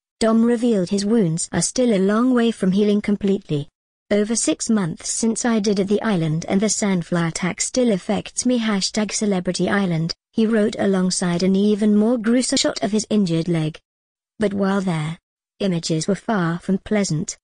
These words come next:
The comic's two hundred and twenty-nine thousand followers couldn't resist engaging in some banter with the star.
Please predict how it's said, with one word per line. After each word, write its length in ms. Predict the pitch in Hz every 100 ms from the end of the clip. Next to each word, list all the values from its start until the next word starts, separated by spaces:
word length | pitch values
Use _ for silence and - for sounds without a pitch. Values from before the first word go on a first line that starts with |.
| _
The 100 | 214
comic's 560 | - 180 175 185 - -
two 240 | - 294
hundred 380 | 240 202 196 202
and 160 | 226 220
twenty-nine 600 | 240 240 302 277 202 -
thousand 520 | - 269 269 285 277
followers 520 | - 226 170 151 156 -
couldn't 220 | 240 240
resist 440 | 180 180 196 -
engaging 640 | 214 202 220 220 214 160 160
in 180 | - 185
some 260 | 240 240
banter 420 | 208 202 190 165 160
with 120 | 180
the 80 | 190
star. 440 | - 170 156 156